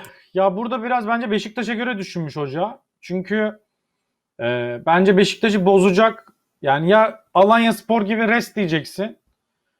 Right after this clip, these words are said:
ki Alanya müthiş bir maç çıkarmıştı o mücadelede ama Alanya'nın yapısı da uygun. Alanya zaten pres yapmak için, yani oyun, o,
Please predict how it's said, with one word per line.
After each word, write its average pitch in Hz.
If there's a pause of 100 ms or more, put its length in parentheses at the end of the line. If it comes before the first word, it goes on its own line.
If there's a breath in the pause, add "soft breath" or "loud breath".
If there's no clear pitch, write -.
(200)
ki 196 (440)
Alanya 185
müthiş 190
bir 220
maç 185
çıkarmıştı 139
o 131
mücadelede 131
ama 262
Alanya'nın 208
yapısı 196
da 240
uygun. 208
Alanya 165
zaten 214
pres 190 (600)
yapmak 175
için, 160
yani 139
oyun, 196
o, 214